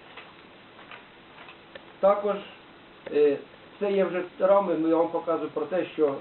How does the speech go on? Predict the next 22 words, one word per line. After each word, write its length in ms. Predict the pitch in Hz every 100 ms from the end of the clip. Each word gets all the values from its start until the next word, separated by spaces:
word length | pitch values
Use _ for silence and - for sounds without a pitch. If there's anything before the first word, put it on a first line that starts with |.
| 139
е, 160 | 135 127 -
травми 420 | 160 175 165 147
є, 240 | 156 156
які 340 | 139 131 160 151 143 131
діти 340 | 143 170 160 143 - - -
по-, 240 | 151 151 -
поламали 500 | 156 147 156 170 160
ноги, 420 | 143 123 117 117 131 - - - - - -
е, 120 | 135
в 200 | 131 -
цій 140 | 165 156
теж 320 | 156 147 147
площадці. 540 | 151 143 127 - - -
Але, 340 | 147 170 196 185 - - - -
але 200 | 156 196
цікаве, 480 | 190 190 196 185 175 156 -
але 200 | 143 180
цікаве 420 | 180 180 185 175
те, 280 | 175 220 202 - -
що, 200 | 156 120 - - - - - - - - - - - -
що, 80 |
е, 40 | -